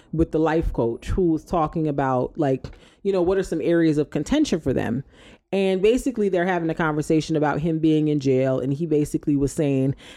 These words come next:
how he felt like she didn't respond to him, or she didn't email or write him or call him as much as he felt like she should have, et cetera, et cetera. She was like,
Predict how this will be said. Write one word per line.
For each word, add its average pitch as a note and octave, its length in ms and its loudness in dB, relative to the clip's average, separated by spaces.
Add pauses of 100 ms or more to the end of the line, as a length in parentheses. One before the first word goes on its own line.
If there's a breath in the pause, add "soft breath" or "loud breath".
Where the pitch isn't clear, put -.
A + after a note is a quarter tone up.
how D3 180 0
he E3 160 0
felt D#3 260 -2
like C#3+ 200 -4
she F3 240 -2
didn't C#3+ 200 0
respond C#3 520 -2
to D3+ 100 0
him, C3+ 340 0
or C3+ 160 -2
she - 120 -4
didn't D#3 200 0
email D3+ 500 2
or C3+ 120 0
write D3+ 240 0
him D3+ 260 0
or C3 120 -2
call D3+ 380 -2
him C#3+ 340 -2 (280 loud breath)
as C#3 200 0
much D3+ 200 -2
as D3+ 80 -6
he F3 140 -2
felt C#3 240 -2
like C#3+ 140 -2
she D#3+ 180 -2
should D3+ 220 0
have, C#3 120 0
et C#3 120 -2
cetera, C#3+ 340 -2
et B2+ 80 -2
cetera. C#3 300 0
She F#3+ 160 0
was E3+ 160 2
like, C#3+ 260 0